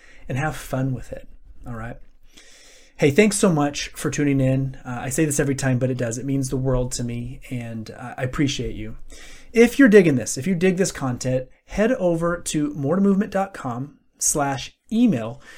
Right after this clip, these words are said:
to sign up for a weekly email with a dose of the means and the mindset to level up your fitness, movement, and life. And if you've been listening for a while, you also know that on the website, I have something called The Vault. And The Vault is just a collection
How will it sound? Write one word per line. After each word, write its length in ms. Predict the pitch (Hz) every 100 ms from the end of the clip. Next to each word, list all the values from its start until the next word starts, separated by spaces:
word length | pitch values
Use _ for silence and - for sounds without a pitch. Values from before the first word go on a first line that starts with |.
| - -
to 80 | -
sign 220 | - 185
up 80 | 180
for 120 | 165
a 60 | 135
weekly 360 | 147 175 269 202
email 340 | 170 202 214 - - _ - -
with 220 | 156 151
a 60 | 143
dose 400 | 131 156 196 -
of 220 | 151 135
the 80 | 131
means 360 | 151 202 214
and 80 | 226
the 40 |
mindset 520 | 202 160 151 135 151 -
to 120 | 131
level 340 | 127 135 185 175
up 260 | 147 143
your 120 | 165
fitness, 640 | 120 - 151 175 185 - - - - _
movement, 440 | 151 143 135 139 - -
and 340 | 127 120 117
life. 420 | 123 123 113 104 -
And 180 | 139 135
if 160 | 135
you've 120 | 156
been 120 | 143 170
listening 320 | 208 220 202
for 120 | 208
a 60 | 202
while, 260 | 202 202
you 180 | 160 139
also 260 | 147 - 147
know 200 | 139 151
that 360 | 135 131 - -
on 140 | - 170
the 80 | 160
website, 400 | 175 - 175 156
I 60 |
have 140 | 135 131
something 180 | 147
called 220 | 139 135 135
The 60 |
Vault. 500 | 127 127 180 160 -
And 100 | 131
The 40 | 123
Vault 280 | 131 135
is 140 | 135 127
just 220 | 135 131
a 60 | -
collection 640 | 127 123 135 - 156 151